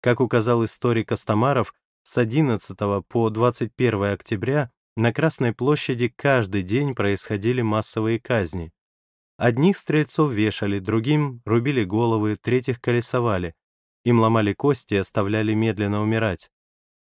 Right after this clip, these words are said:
И все это происходило на глазах стрелецких жен и детей. Перед окнами кельи Новодевичьего монастыря, где содержалась царевна Софья, повесили в разные дни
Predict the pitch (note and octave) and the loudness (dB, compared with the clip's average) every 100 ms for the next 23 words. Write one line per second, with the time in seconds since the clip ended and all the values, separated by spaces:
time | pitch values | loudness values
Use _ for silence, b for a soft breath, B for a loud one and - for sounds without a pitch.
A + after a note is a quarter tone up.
0 | _ B2+ B2 - C3 B2 D3 C3 G2 G#2+ | _ 0 0 2 2 4 2 0 -2 0
1 | G#2+ - A2 B2+ C#3+ A#2 G#2+ G#2+ G#2+ G#2+ | -2 -2 -2 0 0 2 2 2 0 0
2 | C3 - - A2 A2 A#2 - G#2+ F#2 A2 | -2 -4 -2 0 0 -2 -4 -4 0 0
3 | A#2 A2+ A#2 B2 A#2+ F2+ E2 _ _ _ | 0 0 -2 -2 -2 -4 -6 _ _ _
4 | _ _ B2 A#2 G#2 B2+ - A2 A2 - | _ _ 2 4 4 2 2 0 0 0
5 | C3 C3 A#2 G#2+ G2+ G#2+ G#2+ A2+ G2 - | 0 2 2 2 0 0 2 0 0 -2
6 | G#2 G2+ G#2 G2 - A2+ C3+ A#2+ F#2 G#2+ | 0 0 0 -2 -2 0 0 -2 -2 -2
7 | G2 A2 G#2+ G#2+ A2+ G#2 G2+ - A2+ G#2+ | -2 -2 -2 0 2 2 0 -2 -2 0
8 | G2 G2 - - C#3+ - G#2 F2+ _ _ | 0 -2 -2 0 0 0 -2 -4 _ _
9 | _ - A2+ C#3 E3 C3 A#2+ A2 B2+ A#2+ | _ 0 2 2 2 0 0 2 2 2
10 | A#2+ A2+ F#2+ A2+ C3+ | 0 0 0 0 0